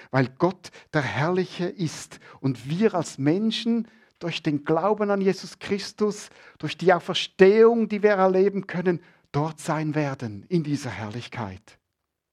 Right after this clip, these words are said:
Und Offenbarung einundzwanzig, Vers dreiundzwanzig sagt uns, wie es dann dort ist. Wir können uns das ein bisschen vorstellen, aber wie es dann wirklich ist, das sehen wir dann. Und die Stadt,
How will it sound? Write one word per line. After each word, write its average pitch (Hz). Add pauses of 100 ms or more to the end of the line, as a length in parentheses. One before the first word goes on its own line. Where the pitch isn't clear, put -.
(1300)
Und 123
Offenbarung 131
einundzwanzig, 147 (240)
Vers 139
dreiundzwanzig 143
sagt 139
uns, 135
wie 143
es 131
dann 127
dort 123
ist. - (320)
Wir 113
können 151
uns 143
das -
ein 117
bisschen 113
vorstellen, 135
aber 120
wie 127
es 113
dann 107
wirklich 180
ist, 143 (240)
das -
sehen 143
wir 143
dann. 95 (420)
Und -
die 131
Stadt, -